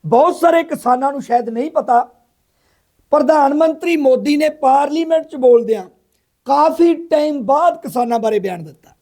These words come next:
ਉਹਨਾਂ ਨੇ ਕਿਹਾ ਕਿ ਅਸੀਂ ਏਦਾਂ ਕਰਕੇ, ਏਦਾਂ ਕਰਕੇ ਤੇ ਕਿਸਾਨਾਂ ਨੂੰ ਇੱਕ ਲੱਖ ਕਰੋੜ ਰੁਪਈਏ ਦਾ ਸਿੱਧਾ ਫਾਇਦਾ ਪਹੁੰਚਾਇਆ।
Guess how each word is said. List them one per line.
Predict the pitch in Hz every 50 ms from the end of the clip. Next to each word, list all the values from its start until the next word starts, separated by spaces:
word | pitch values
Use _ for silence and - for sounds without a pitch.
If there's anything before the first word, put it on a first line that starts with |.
| _ _ _ _ _ _ _ _ _ _ _ _ -
ਉਹਨਾਂ | 220 247 277 294 294
ਨੇ | 294
ਕਿਹਾ | 285 285 269 269 269 277 330 - - _ _ _ _ _ _ _ _ _ _ _
ਕਿ | 294 302 320 320 - 240
ਅਸੀਂ | 240 233 - 294 294 302 302 311 311 311 311 - _ _ _ _ _ _ _ _ - 277 285
ਏਦਾਂ | 262 226 233 320 311 302
ਕਰਕੇ, | - 285 285 277 277 277 294 294
ਏਦਾਂ | 294 277 247 208 233 302 302 294
ਕਰਕੇ | 285 285 277 269 277 - 302 302
ਤੇ | 302 330 311
ਕਿਸਾਨਾਂ | - - 277 - - 233 226 226 233 247 269 277 269
ਨੂੰ | 269 269 269 285 294 311 - - _ _ _ _ _ _ _ _ -
ਇੱਕ | 294 320 320 330 - - 339
ਲੱਖ | 320 302 277 262 233 240 - - - - - 330
ਕਰੋੜ | 320 - - 294 269 262 262 262 262 269 277 269 262
ਰੁਪਈਏ | 269 262 254 254 262 240 226 233 254 254
ਦਾ | 247 269 269 262
ਸਿੱਧਾ | 262 - 254 233 233 269 254
ਫਾਇਦਾ | 165 165 202 190 185 185
ਪਹੁੰਚਾਇਆ। | 170 180 - 165 139 135 123 117